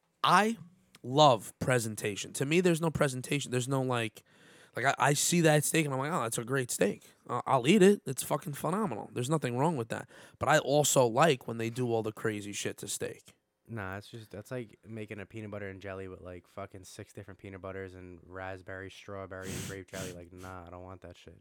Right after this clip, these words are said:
Speaker 2: Just make me a
Speaker 1: Not a
Speaker 2: regular
Speaker 1: fan.
Speaker 2: fucking peanut butter and jelly.
Speaker 1: <laughs> Oh my God.
Speaker 2: Everyone
Speaker 1: That's too
Speaker 2: try,
Speaker 1: good.
Speaker 2: every, that's, when people start fucking up is when I try to do too much.
Speaker 1: No, I agree.
Speaker 2: Like, the best shit in life is, is, is the shit that's just simple.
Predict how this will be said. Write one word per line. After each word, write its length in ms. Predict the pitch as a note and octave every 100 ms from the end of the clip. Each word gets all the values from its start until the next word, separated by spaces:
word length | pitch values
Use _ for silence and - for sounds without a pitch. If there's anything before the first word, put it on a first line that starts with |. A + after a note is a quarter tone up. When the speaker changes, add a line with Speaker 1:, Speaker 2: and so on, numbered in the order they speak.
| _
Speaker 2:
Just 220 | F#2 -
make 220 | G2 G2
me 120 | G2 F#2+
a 60 |
Speaker 1:
Not 260 | B2+ A#2+ G#2
a 40 |
Speaker 2:
regular 160 | G2 G#2
Speaker 1:
fan. 80 | G2+
Speaker 2:
fucking 320 | G2+ G2+ G2 -
peanut 180 | G2+ F#2+
butter 180 | F#2+ F#2+
and 140 | F2+
jelly. 240 | F#2+ F#2 D2+ _ -
Speaker 1:
<laughs> 320 | _ _ -
Oh 100 | - -
my 80 | A2+
God. 260 | - A#1 - _ _ _ _ _ _ _ -
Speaker 2:
Everyone 200 | D#3+ C#3
Speaker 1:
That's 20 |
too 140 | C3+ G#2
Speaker 2:
try, 60 | G#2
Speaker 1:
good. 140 | A2+
Speaker 2:
every, 60 | C3
that's, 180 | B2+ A#2+
when 200 | C3+ B2
people 260 | F3 G3+
start 220 | F#3+ G3 D#3
fucking 360 | - C#3+ A#2+
up 140 | C#3 D3
is 80 |
when 100 | C3
I 80 | A2
try 200 | G#2 A2
to 60 | G#2+
do 60 | F#2+ -
too 80 | G#2
much. 340 | F#2 - _ _ _ _ _
Speaker 1:
No, 220 | E3 F3+
I 120 | A#2+ D3
agree. 260 | B2 B2+ - _ _ _
Speaker 2:
Like, 180 | A#2+ A2+
the 80 | A#2
best 260 | G2+ C3+ -
shit 220 | F3 C3+
in 140 | A#2+
life 280 | A#2 A#2 G#2
is, 260 | G#2+ G2+ F#2+
is, 340 | - G#2 G2 -
is 160 | G#2 G2
the 80 | G2+
shit 280 | - A2 -
that's 220 | G2+ G2
just 260 | - G#2+ -
simple. 380 | - B2+ -